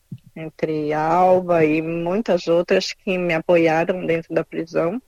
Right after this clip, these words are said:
E foi essenciais também pra minha recuperação. Sem elas, eu também não teria conseguido, porque eu não tinha nenhuma visita.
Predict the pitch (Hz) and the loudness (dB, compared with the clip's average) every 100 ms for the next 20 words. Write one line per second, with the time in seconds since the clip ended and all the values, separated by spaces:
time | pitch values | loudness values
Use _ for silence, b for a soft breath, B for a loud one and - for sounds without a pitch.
0 | _ _ _ _ 214 - 285 320 - 339 | _ _ _ _ -14 0 4 4 4 2
1 | 349 - 277 269 - 214 214 208 196 196 | 2 0 2 0 -2 -2 -2 -2 -2 -2
2 | 196 - - 180 170 - 185 190 - 170 | -4 -6 -2 0 -2 -4 -6 -6 -6 -6
3 | 160 170 185 185 - 180 175 180 175 170 | -2 -2 0 -2 -4 -8 -6 -6 -4 -2
4 | 165 151 - - - - 165 208 - _ | -2 -6 -8 -8 -10 -8 0 0 -2 _
5 | _ _ _ _ - 165 - - 170 165 | _ _ _ _ 0 0 0 0 4 4
6 | 175 226 240 - 233 247 240 233 233 240 | 4 4 2 0 2 4 4 4 4 4
7 | 208 185 165 185 - 262 | 2 -4 0 0 2 -2